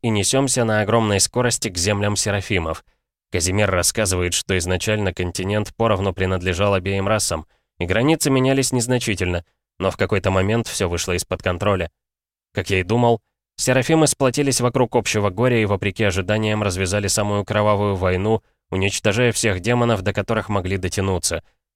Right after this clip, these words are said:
Более жестокого противостояния эта планета ещё не знала. В общей сложности погибло около сотни миллионов демонов, о потерях среди крылатых умалчивает, но Казимир утверждает, что они были сопоставимыми,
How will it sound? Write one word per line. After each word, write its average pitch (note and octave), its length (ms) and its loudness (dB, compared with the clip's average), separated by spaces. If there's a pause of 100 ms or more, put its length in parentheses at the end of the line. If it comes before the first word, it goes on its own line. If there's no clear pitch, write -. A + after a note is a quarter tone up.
Более F#2+ 300 2
жестокого G2 520 0
противостояния F#2+ 1000 -2
эта F#2 200 -4
планета F2 460 -2
ещё E2+ 260 -2
не E2 140 -4
знала. E2+ 420 -4 (540)
В G#2 80 -2
общей A2+ 280 0
сложности A#2 540 0
погибло A2+ 400 0
около A2+ 300 2
сотни A2 340 -2
миллионов G#2+ 460 0
демонов, G2 440 0 (300)
о F#2+ 60 -6
потерях F2+ 380 -2
среди F2+ 380 -2
крылатых F#2 600 -2
умалчивает, G2+ 680 0 (380)
но A#2 260 2
Казимир B2 520 2
утверждает, B2 580 0
что - 200 -2
они A2+ 160 2
были A2 200 0
сопоставимыми, F#2+ 920 -2